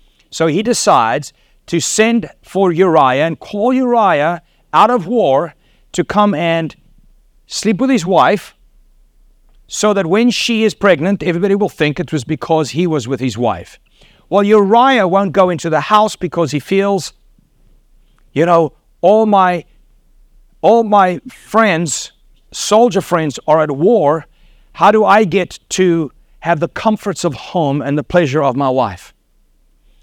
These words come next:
So he doesn't go in, and everybody knows this. So they know he does not sleep with his own wife.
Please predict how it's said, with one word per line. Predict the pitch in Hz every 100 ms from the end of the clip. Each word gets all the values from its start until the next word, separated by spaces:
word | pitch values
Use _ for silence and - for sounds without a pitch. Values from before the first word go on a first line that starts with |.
| _
So | - 190
he | 175
doesn't | 214 196 202
go | 190 196
in, | 165
and | 143
everybody | 165 156 170
knows | 165 165 151 -
this. | 104 - - - _ _ _ _ _ -
So | 175
they | 180
know | 196 202
he | 185 190
does | 190 143
not | 175 160
sleep | - 165 143
with | 151
his | 131 139
own | 135
wife. | 131 127 110 -